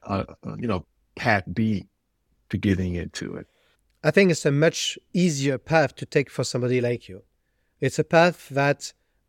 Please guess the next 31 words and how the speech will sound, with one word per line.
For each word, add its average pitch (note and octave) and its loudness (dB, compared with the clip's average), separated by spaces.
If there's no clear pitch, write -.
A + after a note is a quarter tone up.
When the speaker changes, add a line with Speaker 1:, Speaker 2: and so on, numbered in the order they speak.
Speaker 2:
you C3+ -2
can C#3 0
more D#3+ 8
easily, D3 0
uh, A2+ -8
bridge B2 -2
the C3+ 0
gap C3+ 0
in B2 -6
terms C3+ 0
of A2+ -4
the A2+ -6
knowledge. C#3 0
And C#3+ 2
it's - -4
a, C3+ 0
it's C3+ -4
a C#3 -4
path D#3+ 0
where C3+ 0
you, D3 2
you C3+ -4
will C#3 0
be C#3+ 2
able C#3 0
to - -10
utilize B2+ -4
your, C3 0
your A#2+ -6
past C#3+ -4
experience A2 -10